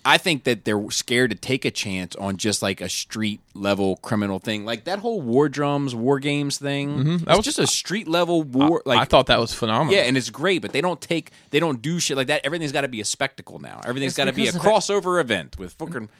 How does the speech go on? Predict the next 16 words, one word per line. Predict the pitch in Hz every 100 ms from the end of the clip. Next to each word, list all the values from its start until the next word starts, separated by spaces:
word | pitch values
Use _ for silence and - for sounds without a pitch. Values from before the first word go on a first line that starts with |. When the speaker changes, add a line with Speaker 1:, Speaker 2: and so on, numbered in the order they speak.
| _ _ _ _
Speaker 3:
I | -
think | 143 208 175 -
partly | 156 143 143 135 -
it's | 120
the | -
problem | 135 127
is | 110
with | 113 107
escalation, | 107 - 113 98 110 - - 101 -
right? | 107 107 - -
Like, | 123
once | 120 160 175 - - - - _ _ - _ - -
Speaker 1:
Speaking | - 104 82
of | 78
Batman. | 80 82 110 _ -
Speaker 2:
Yeah. | 117 92